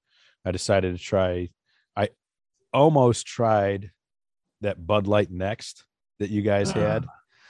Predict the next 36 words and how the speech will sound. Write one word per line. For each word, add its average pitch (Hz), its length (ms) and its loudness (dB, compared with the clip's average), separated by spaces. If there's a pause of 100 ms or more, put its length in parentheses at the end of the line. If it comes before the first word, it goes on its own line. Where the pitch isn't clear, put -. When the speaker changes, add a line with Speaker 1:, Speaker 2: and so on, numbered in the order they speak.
(160)
Speaker 2:
yes. 78 280 -2
Speaker 1:
And 101 560 0 (800)
luckily, 107 920 -2 (1300)
uh, 82 480 -6 (260)
like, 95 180 -4
I, 101 180 6
I 104 200 2
almost 120 220 2
tried 117 180 4
it 98 60 -2
on 87 140 -2
Monday 87 540 -4 (200)
while 90 120 0
I 85 40 2
was 82 140 -2
bowling 80 560 -6 (520)
because 110 120 -12
I 90 80 -2
seen 113 280 -2
they 101 100 0
had 98 300 2
it. 87 140 -6 (1080)
And 92 460 -2
I'm 98 200 -4
looking 117 240 0
at 104 100 0
the 98 80 -4
bar. 101 280 2
I 90 60 0
was 90 140 -6
looking 110 240 -4
for 95 120 -6
Knob 90 300 -2
Creek 95 380 -4
'cause 87 140 -8
that's, 87 400 -6